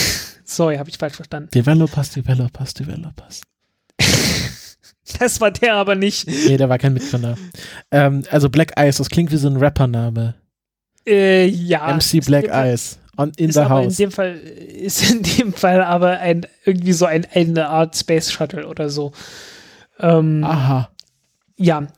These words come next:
Speaker 1: ist vorgesehen als Nutzlast für, äh, das größte Flugzeug der Welt, das derzeit immer noch nur auf irgendwelchen Rollbahnen hin und her rollt.
Speaker 2: Mhm.
Speaker 1: Äh, den, also Stratolaunch, was ja irgendwie entstanden ist aus zwei zusammengebastelten, äh,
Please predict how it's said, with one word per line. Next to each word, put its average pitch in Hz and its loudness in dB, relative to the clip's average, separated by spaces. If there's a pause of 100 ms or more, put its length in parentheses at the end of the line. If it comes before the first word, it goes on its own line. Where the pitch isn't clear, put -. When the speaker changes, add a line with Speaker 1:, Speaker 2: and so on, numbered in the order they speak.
(100)
Speaker 1:
ist - -2
vorgesehen 226 2
als 190 0
Nutzlast 208 0
für, 226 -4
äh, 190 2
das 185 0
größte 233 -6
Flugzeug 208 -2
der 175 2
Welt, 202 4 (100)
das 190 2
derzeit 190 2
immer 190 2
noch 185 0
nur 180 0
auf 170 -4
irgendwelchen 175 0
Rollbahnen 170 2
hin 170 4
und 170 -4
her 180 4
rollt. 160 0 (580)
Speaker 2:
Mhm. 147 -2 (140)
Speaker 1:
Äh, 160 4
den, 160 0 (200)
also 156 -2
Stratolaunch, 180 0
was 160 -2
ja 160 4
irgendwie 170 -2
entstanden 165 0
ist 175 -4
aus 165 -2
zwei 160 -2
zusammengebastelten, 170 2
äh, 160 0